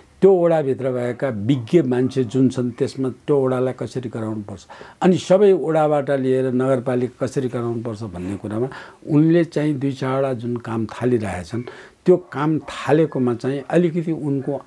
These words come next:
आँट कमजोर। उनी, उनी त म्या-, म्याच्योर मान्छे त होइनन् नि। अब नयाँ फ्रेस मान्छे आएको। उनको मन, मैले अघि रवि लामिछाने, रविन्द्र मिश्रको कुरा गरेँ,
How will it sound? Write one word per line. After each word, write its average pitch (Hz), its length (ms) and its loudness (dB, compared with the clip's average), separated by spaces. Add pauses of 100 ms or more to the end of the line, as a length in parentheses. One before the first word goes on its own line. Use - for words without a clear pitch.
आँट 139 240 -2
कमजोर। 127 460 -2
उनी, 143 300 4 (240)
उनी 175 180 6
त 170 100 0
म्या-, 139 280 0
म्याच्योर 143 480 2
मान्छे 143 300 -2
त 104 80 -8
होइनन् 98 340 -2
नि। 87 480 -12
अब 117 200 2
नयाँ 147 400 6
फ्रेस - 380 0
मान्छे 120 280 -2
आएको। 104 320 -4 (320)
उनको 208 260 6
मन, 175 520 2 (320)
मैले 160 220 4
अघि 147 280 2
रवि 151 240 4
लामिछाने, 139 920 0
रविन्द्र 147 380 4
मिश्रको 135 480 0
कुरा 135 260 0
गरेँ, 131 240 2